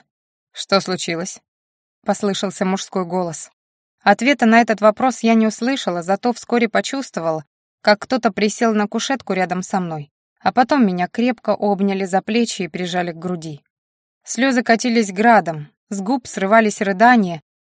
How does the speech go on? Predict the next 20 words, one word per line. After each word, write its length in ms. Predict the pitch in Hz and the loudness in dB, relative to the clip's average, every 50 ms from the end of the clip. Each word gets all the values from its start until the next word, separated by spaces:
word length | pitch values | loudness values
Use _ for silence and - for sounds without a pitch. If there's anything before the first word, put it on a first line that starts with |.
| _ - | _ -2
а 120 | - 214 | 0 0
Демид 340 | 202 208 262 285 302 302 - | 2 2 2 2 2 0 -2
качал 400 | - 196 190 - - 247 254 247 | 0 -2 0 2 4 4 4 4
меня, 240 | 220 196 190 185 175 | 4 2 0 -2 -4
как 180 | - 190 - | -4 -6 -4
ребёнка, 500 | 208 196 180 175 220 233 233 233 - 190 | -2 -2 0 2 2 4 4 4 0 -2
в 40 | - | -6
своих 300 | - - 185 180 170 - | -4 -4 -4 -4 0 0
объятиях 720 | 190 175 170 180 214 233 226 226 - 180 170 165 - _ _ _ | -2 0 0 0 0 0 -2 -2 -6 -8 -8 -8 -12 _ _ _
и 100 | - 196 | -8 -8
тихо 320 | 151 - - 170 - - 180 | -6 -6 -12 -12 -10 -10 -12
шептал: 560 | - - - - - - - 165 170 175 - _ _ _ _ _ _ _ _ _ _ _ _ _ _ _ _ _ _ _ - | -10 -12 -14 -16 -10 -10 -8 -8 -10 -14 -20 _ _ _ _ _ _ _ _ _ _ _ _ _ _ _ _ _ _ _ -12
"Тихо, 420 | - - 220 208 180 - - 175 | -6 -2 -2 -2 -2 -2 -6 -10
Настенька, 720 | - - - 185 - - - 226 226 220 - - 226 208 190 _ - | -8 -8 -8 -10 -12 -14 -14 -14 -14 -16 -14 -14 -16 -16 -16 _ -8
тихо. 400 | - 233 214 175 - - - _ _ _ _ _ _ _ _ _ - | -4 -2 -2 -2 -4 -10 -20 _ _ _ _ _ _ _ _ _ -12
Всё 220 | - - 311 302 | -4 0 0 0
проходит, 600 | - 202 180 170 - - 220 226 208 175 165 - | 4 4 2 2 2 -2 -4 -4 -4 -6 -8 -6
и 60 | 170 | -4
это 180 | 190 208 - 175 | -4 -4 -4 -6
пройдёт. 580 | - - 170 160 156 165 165 - _ - - | -8 -6 -6 -6 -8 -12 -16 -16 _ -20 -20